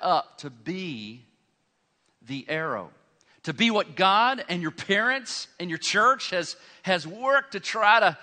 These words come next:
to ha-, to disciple you to be, to send you out. And in First Timothy chapter one, there's three verses that are fascinating to me that I just want to look at real quickly this morning. And you see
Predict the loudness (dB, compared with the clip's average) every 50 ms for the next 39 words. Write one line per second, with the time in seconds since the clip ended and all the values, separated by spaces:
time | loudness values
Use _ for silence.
0 | -20 -20 _ _ -2 0 0 4 4 4 4 4 2 -4 -6 -6 -4 -6 -6 -4
1 | -4 -2 2 2 2 2 2 -2 -6 -8 -8 -8 -8 -8 -8 -8 -6 -8 -6 -6
2 | -6 -6 -6 -8 -8 -10 -14 -20 -20 _ -8 -6 -6 -4 -4 -6 -6 -4 -4 -4
3 | -6 -6 -8 -12 -10 -10 -8 -8 -8 -8 -10 -12 _ _ _ _ _ _ 2 4
4 | 6 6 4 2 0 -4 -10 _ -12 -12 -12 -12 -14 -16 -20 _ _ _ _ _
5 | _ _ _ _ _ _ _ _ _ _ _ _ _ -10 -10 -10 -4 -2 -2 -2
6 | -2 -2 -6 -6 -8 -8 -8 -10 -12 -8 -2 0 0 0 -2 -6 -8 -8 -6 -6
7 | -8 -8 -10 -12 -12 -10 -8 -8 -4 -4 -4 -4 -4 -6 -8 -6 -6 -6 -6 -6
8 | -4 -4 -4 -4 -6 -8 -10 -12 -10 -10 -10 -10 -12 -12 -12 -12 -10 -10 -8 -8
9 | -10 -10 -10 -12 -12 -10 -8 -8 -8 -8 -6 -6 -6 -6 -6 -8 -12 -10 -10 -10
10 | -10 -10 -10 -10 -10 -10 -10 -10 -12 -12 -10 -8 -8 -8 -8 -8 -10 -14 -18 _
11 | _ _ _ _ _ _ _ _ _ _ _ _ _ _ -20 -8 _ -4 -4 -2
12 | -4 -6 -6 -6 -4 -2 -2 -2 -4 -6 -10